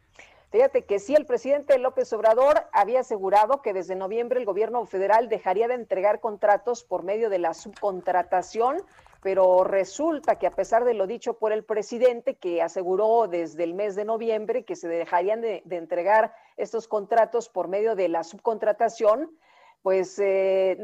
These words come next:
dicen que no solo no continúa, sino que la oficina de la presidencia prepara para las próximas cuarenta y ocho horas la entrega de un contrato para el servicio de limpieza en inmuebles y la oficina también del Ejecutivo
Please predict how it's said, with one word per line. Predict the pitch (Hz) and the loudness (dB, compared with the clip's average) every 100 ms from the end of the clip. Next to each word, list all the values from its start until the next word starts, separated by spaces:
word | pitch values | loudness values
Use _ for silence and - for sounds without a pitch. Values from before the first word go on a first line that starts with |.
| 175 | -6
dicen | 269 269 262 233 | -4 -2 -2 0
que | 220 | -2
no | 208 240 247 | 0 -4 -2
solo | 240 247 262 - | 0 2 2 2
no | 208 214 240 247 240 | -4 0 2 2 2
continúa, | 220 196 214 269 349 311 | -4 -4 -6 -4 -2 -2
sino | 220 254 262 | -2 -6 -2
que | 233 | 0
la | |
oficina | 180 196 180 240 233 233 | 0 -4 -8 -10 -4 -2
de | 185 | 0
la | 175 165 | 0 0
presidencia | 185 180 196 226 226 214 - 214 240 247 | -2 -4 0 0 0 -6 0 2 2 0
prepara | 190 180 220 220 233 - | -4 0 4 4 2 2
para | 185 | 2
las | 180 175 | 2 -2
próximas | 233 233 247 226 220 220 | -4 -4 -6 -4 -4 -4
cuarenta | 202 185 185 175 | 0 0 0 -2
y | 180 | -2
ocho | 220 - 220 | -4 0 2
horas | 180 180 233 - _ _ | 4 4 2 -4 _ _
la | 180 | -4
entrega | 185 180 220 233 208 | -4 -2 0 2 2
de | 202 | 0
un | 226 | -2
contrato | 240 233 226 220 185 214 208 | -2 -2 0 2 2 -2 0
para | 185 | 0
el | 170 | 0
servicio | 156 185 180 226 - 226 | -4 -8 -8 -10 -4 -4
de | 226 | -4
limpieza | 262 262 233 196 175 220 226 - | -6 -8 -4 -2 0 0 -2 -2
en | 185 170 | -4 -4
inmuebles | 165 185 220 240 269 - _ _ | -8 -4 -2 0 0 -2 _ _
y | 185 | -4
la | 170 | -2
oficina | 165 190 175 240 233 226 | -2 -4 -8 -8 -6 -2
también | 214 190 185 214 240 - | -2 -4 -2 -2 -2 -10
del | 170 202 220 | -8 -6 -4
Ejecutivo | 220 170 170 160 185 185 190 160 | -6 -8 -10 -10 -8 0 0 0